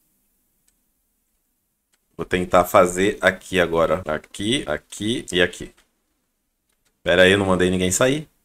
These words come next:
Corta aqui e corta aqui. Aí, boa. Não esquece que eu tenho que colocar alguma coisa aqui pra mudar o I D, né?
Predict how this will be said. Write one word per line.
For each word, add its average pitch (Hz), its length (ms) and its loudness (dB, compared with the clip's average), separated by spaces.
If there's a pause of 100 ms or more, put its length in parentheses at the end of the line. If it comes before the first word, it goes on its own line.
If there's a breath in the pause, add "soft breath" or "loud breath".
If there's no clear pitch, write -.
(1160)
Corta 78 320 -2
aqui - 420 -6 (240)
e - 80 -12
corta 80 360 -2
aqui. - 200 -12 (2000)
Aí, 73 180 -6
boa. 76 320 -6 (1120)
Não 90 60 2
esquece 95 240 4
que - 60 2
eu - 40 2
tenho 117 140 4
que - 60 -2
colocar 120 240 8
alguma 123 260 6
coisa 127 300 6
aqui 123 180 2
pra 131 160 6
mudar 127 220 8
o 135 100 10
I 139 60 2
D, 110 200 8
né? 101 160 2